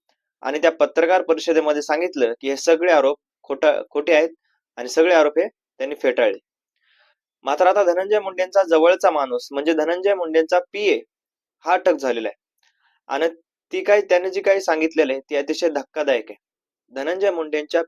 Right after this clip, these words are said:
पीएनं जी काही माहिती दिली आहे ती खरी धक्कादायक म्हणावी लागेल. कुठेतरी जरांगे पाटलांच्या हत्येच्या कटामध्ये धनंजय मुंडे यांचा संबंध नाही असं सांगत असताना आता मात्र धनंजय मुंडे यांचा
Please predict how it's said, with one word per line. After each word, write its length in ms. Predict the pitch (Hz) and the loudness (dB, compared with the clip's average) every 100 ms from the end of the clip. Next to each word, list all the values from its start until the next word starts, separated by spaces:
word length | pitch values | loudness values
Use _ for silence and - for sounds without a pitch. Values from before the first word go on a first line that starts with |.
| - | -4
पीएनं 280 | 160 175 190 | -4 -2 -4
जी 140 | 170 | -4
काही 140 | 165 156 | -4 -4
माहिती 280 | 139 131 | -6 -8
दिली 220 | 139 139 123 | -8 -6 -6
आहे 100 | 110 _ _ _ _ - | -6 _ _ _ _ -14
ती 60 | 160 | -4
खरी 180 | 156 151 | -2 -2
धक्कादायक 420 | 131 - 127 131 | -4 -4 -4 -4
म्हणावी 240 | 123 117 110 | -8 -10 -8
लागेल. 200 | 104 104 _ _ _ _ _ | -8 -10 _ _ _ _ _
कुठेतरी 400 | 156 160 185 180 | -4 0 2 2
जरांगे 380 | 165 165 175 180 | 2 0 0 -6
पाटलांच्या 560 | - 160 160 165 165 156 | -4 -2 0 -2 0 0
हत्येच्या 420 | 143 - 165 165 | -2 -4 -2 -2
कटामध्ये 640 | 156 139 156 156 151 160 - _ - | 0 0 0 0 0 0 -2 _ -12
धनंजय 360 | 135 160 170 175 | -6 -6 -2 -2
मुंडे 260 | 151 147 | -2 -2
यांचा 300 | 156 156 165 | -2 -2 -8
संबंध 440 | 160 156 170 196 190 | -6 -6 -4 -2 0
नाही 260 | 156 123 - _ _ _ _ _ - | -2 -6 -16 _ _ _ _ _ -8
असं 220 | 143 180 | -6 -2
सांगत 380 | 175 175 180 170 | 0 2 0 0
असताना 420 | 160 - 151 117 _ _ _ - | -4 -4 -4 -6 _ _ _ -6
आता 220 | 147 180 | -4 -2
मात्र 320 | 170 139 123 107 _ _ 123 | 0 0 -2 -6 _ _ -6
धनंजय 340 | 135 165 180 185 | -4 -2 -2 -2
मुंडे 280 | 170 165 | -4 -4
यांचा 320 | 160 151 165 | -4 -2 -2